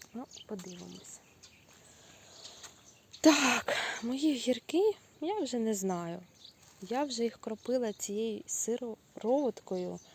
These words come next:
стільки разів. Я не хочу хімкою,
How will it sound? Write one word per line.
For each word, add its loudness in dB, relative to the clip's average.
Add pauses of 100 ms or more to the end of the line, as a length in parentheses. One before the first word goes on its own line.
(540)
стільки -2
разів. -2 (1000)
Я -2
не -2
хочу 0
хімкою, -4